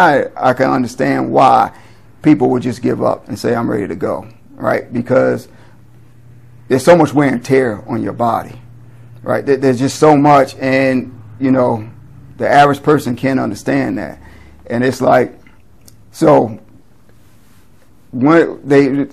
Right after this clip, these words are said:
right, so now going back to the day of the surgery, I talked about the tech. So I guess it was the neurology people that came through. The guy was talking. Yeah, so I'm, I'm fine until he starts talking, <laughs> right? Then, you know, anxiety goes up a little bit.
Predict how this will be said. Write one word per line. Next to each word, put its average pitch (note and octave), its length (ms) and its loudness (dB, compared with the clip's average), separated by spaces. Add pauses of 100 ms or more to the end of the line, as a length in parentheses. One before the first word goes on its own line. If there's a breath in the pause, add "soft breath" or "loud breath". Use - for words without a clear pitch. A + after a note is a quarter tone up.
(120)
right, C#3 260 4
so C#3+ 300 4
now C3 400 2
going B2+ 260 2
back B2 180 0
to - 60 -6
the A2 80 -4
day A#2 140 -2
of B2 60 -2
the A2+ 60 -8
surgery, D3+ 440 4
I - 60 -2
talked B2 240 -2
about - 200 -6
the - 60 -14
tech. D3 380 4 (320)
So B2+ 460 2 (520 soft breath)
I B2 100 -6
guess D3 260 2
it - 40 0
was B2 180 -2
the A#2 60 -2
neurology B2 500 2
people C#3 260 -2
that B2+ 80 -4
came C3 260 -2
through. C3 240 -4 (240)
The - 80 -14
guy C3 180 0
was B2+ 120 -6
talking. C#3 380 -6 (380 soft breath)
Yeah, - 180 0
so - 120 0
I'm, G#3+ 340 6
I'm G#3+ 160 6
fine F3+ 480 6
until C3 380 0
he C#3+ 180 -2
starts A2 280 -4
talking, A#2 560 -4 (200)
<laughs> - 200 -20
right? C#3+ 380 2
Then, C#3+ 280 2
you D#3+ 80 2
know, B2+ 340 0 (160)
anxiety C3+ 400 2
goes B2 240 0
up C3 160 0
a - 20 -4
little B2+ 280 -4
bit. A#2+ 320 -6